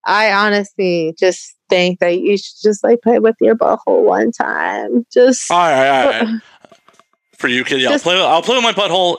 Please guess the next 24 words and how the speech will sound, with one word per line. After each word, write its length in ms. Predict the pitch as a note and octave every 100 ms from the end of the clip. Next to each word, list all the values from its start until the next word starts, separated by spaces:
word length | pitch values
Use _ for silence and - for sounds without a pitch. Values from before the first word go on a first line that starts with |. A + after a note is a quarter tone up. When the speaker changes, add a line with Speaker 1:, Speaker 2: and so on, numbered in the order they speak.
| D#3+
Speaker 2:
if 100 | D#3
it'll 120 | E3+
make 240 | E3 D#3
you 100 | E3+
happy. 360 | B2 A2+ E2+ - _ _ _ _ _ _ _ _
Will 100 | E3+
it 60 | C#4+
make 120 | D4+
you, 120 | C#4+
Speaker 1:
Please. 380 | A#3+ A3 - -
Speaker 2:
will 140 | F3 G3
it 80 |
make 100 | G3+ G3
you 80 |
happy 280 | G3+ F#3+ F#3+
for 100 | F#3
me 80 | G3
to 60 | F3
play 140 | F#3+
with 80 | F3+
my 80 | F3
butthole? 120 | E3+
Speaker 1:
Yeah. 640 | A#3 A#3+ A#3 G#3+ G3 G3+
Speaker 2:
All 60 | G3+